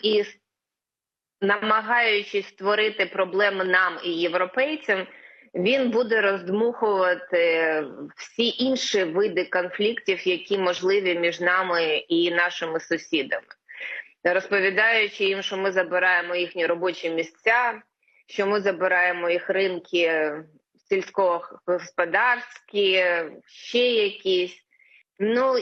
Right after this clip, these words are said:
і таким чином він буде зараз нарощувати тиск. І ми бачили вчора цей вкид, е, в засоби масової інформації цього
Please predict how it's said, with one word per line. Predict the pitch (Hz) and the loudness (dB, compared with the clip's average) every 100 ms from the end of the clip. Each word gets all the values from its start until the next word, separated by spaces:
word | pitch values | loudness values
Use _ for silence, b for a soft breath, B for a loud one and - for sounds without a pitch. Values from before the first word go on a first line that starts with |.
| 247 | -2
і | 220 233 240 - | -2 0 0 0
таким | 220 - 240 226 | -2 -2 -4 -4
чином | - 269 285 247 214 | -4 -2 2 0 2
він | 226 226 | 0 0
буде | 233 226 226 | 0 0 0
зараз | 214 233 233 - | 2 2 0 0
нарощувати | 208 214 233 - 220 202 202 - 196 - | 0 0 0 0 -2 0 -2 0 -4 -2
тиск. | - 277 269 - _ B B _ - | -4 -2 -2 -4 _ B B _ -4
І | 190 | 0
ми | 196 214 | 2 0
бачили | 190 214 247 247 214 202 | 0 0 0 0 2 2
вчора | 185 - 214 214 208 | -2 -4 0 2 0
цей | 185 - 190 | 0 0 0
вкид, | 139 - - 220 208 _ | -2 -8 -2 -2 -2 _
е, | 185 170 170 170 160 156 151 - | 0 2 2 0 -2 -8 -14 -4
в | 160 165 165 160 | 2 4 4 2
засоби | 151 185 190 175 170 | 2 0 0 -4 0
масової | 185 185 180 175 175 | 0 0 -2 -2 -2
інформації | 170 180 175 185 180 - 175 165 | -2 -4 0 0 0 0 -2 0
цього | - 170 175 165 | -2 0 0 0